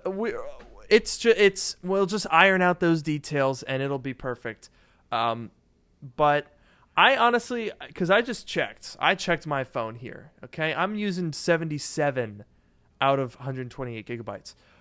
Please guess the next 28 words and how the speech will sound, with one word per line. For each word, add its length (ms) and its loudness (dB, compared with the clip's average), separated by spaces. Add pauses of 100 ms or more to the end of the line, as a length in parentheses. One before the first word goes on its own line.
(120)
Uh, 160 4
I 140 8
did 240 -4
actually, 600 -2
earlier 340 2
this 240 -2
year, 280 -2 (120)
fill 420 2
up 260 2
this 220 -2
phone. 440 -4 (800)
But 200 6
again, 300 2
that 160 4
was 160 0
because 480 -6
I 220 4
basically 520 -4
just 200 -8
had 340 -4 (800)
unchecked 720 -2
clutter. 560 -4 (420)
A 100 2
bunch 540 0
of, 380 -2
like, 480 0 (580)
high 260 0
fidelity 840 -2